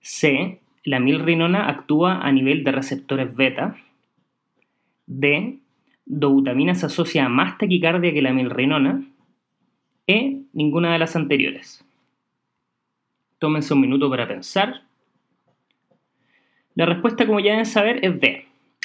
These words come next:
La dobutamina se asocia a más taquicardia que la milrinona.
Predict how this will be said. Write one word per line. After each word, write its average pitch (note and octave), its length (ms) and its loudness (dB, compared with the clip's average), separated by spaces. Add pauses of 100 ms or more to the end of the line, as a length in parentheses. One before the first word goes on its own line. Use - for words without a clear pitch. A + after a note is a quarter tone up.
La D3 120 0
dobutamina C#3 420 2
se F3 100 -4
asocia D#3+ 360 -2
a - 20 0
más D3 200 2
taquicardia F3 480 2
que D#3 120 0
la D3+ 80 0
milrinona. C#3+ 580 -2